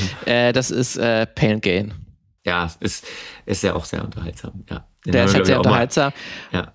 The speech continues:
Speaker 1: Ja. Der ist halt so drüber. Ähm,
Speaker 2: Ja.
Speaker 1: das ist halt, was man auch bei Michael Bay wissen muss, er ist ein riesen, riesengroßer Fan der Coen-Brüder und der Coen-Filme.
Speaker 2: Mhm.
Speaker 1: Ähm, also hier, äh, Fargo und
Speaker 2: Ja.
Speaker 1: Big, Big Lebowski. Deswegen spielen auch viele,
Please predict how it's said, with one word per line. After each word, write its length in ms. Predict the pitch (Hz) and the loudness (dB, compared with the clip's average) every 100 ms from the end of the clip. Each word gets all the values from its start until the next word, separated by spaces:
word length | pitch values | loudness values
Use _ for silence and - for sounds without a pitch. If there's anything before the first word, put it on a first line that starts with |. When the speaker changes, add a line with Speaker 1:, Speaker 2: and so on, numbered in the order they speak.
| - | -2
Speaker 1:
Ja. 220 | 104 - _ _ _ - | -2 -2 _ _ _ 0
Der 160 | 120 | 2
ist 100 | 123 | 4
halt 140 | 135 120 | 2 2
so 280 | 143 139 143 | 4 6 4
drüber. 640 | 123 139 120 104 107 156 - _ 113 | 4 2 4 4 2 -2 -8 _ 0
Ähm, 160 | 110 | 2
Speaker 2:
Ja. 60 | 113 | 2
Speaker 1:
das 120 | 120 | 0
ist 120 | 127 | 0
halt, 160 | 139 - | -2 -2
was 100 | 120 | 0
man 100 | 139 | 2
auch 180 | 113 139 | 2 2
bei 120 | 147 | 2
Michael 220 | 135 - | 0 0
Bay 200 | 117 160 | 2 2
wissen 280 | 123 101 107 | 0 -4 -2
muss, 240 | 104 131 | -2 -2
er 140 | - 98 | 0 0
ist 140 | 110 | 0
ein 40 | 113 | 0
riesen, 300 | 113 160 170 | 2 2 2
riesengroßer 500 | 131 139 123 120 113 | 2 2 -2 -2 -2
Fan 260 | - 113 | 0 0
der 100 | 113 | 0
Coen-Brüder 680 | - 120 147 101 - 92 107 | 2 2 2 -2 -2 0 0
und 100 | 135 | 0
der 60 | 101 | -2
Coen-Filme. 680 | - 117 - 90 90 98 165 - _ - | 0 0 0 -2 -2 -2 -2 -6 _ -20
Speaker 2:
Mhm. 60 | - - - - - | -20 -18 -20 -8 -2
Speaker 1:
Ähm, 760 | 101 95 98 101 101 98 98 | 0 0 0 -2 -2 -2 -2
also 220 | - 107 107 | -2 -2 -2
hier, 540 | - 104 101 101 98 - | 0 2 2 2 -2 -2
äh, 240 | 98 95 | -2 -2
Fargo 580 | 101 110 117 117 117 120 - _ _ _ _ | 0 2 2 2 0 -2 -6 _ _ _ _
und 220 | 104 104 | -4 0
Speaker 2:
Ja. 100 | 92 80 - - - | 0 -2 -10 -14 -6
Speaker 1:
Big, 440 | - - - - - | -6 -6 -16 -6 -2
Big 120 | 139 | 0
Lebowski. 640 | 113 123 127 - 131 127 - - - | 2 4 2 0 0 0 -2 -8 -2
Deswegen 260 | 117 131 | 0 2
spielen 260 | 117 - 175 | 0 2 2
auch 120 | 135 | 0
viele, 500 | - 202 202 180 185 | 2 2 4 4 2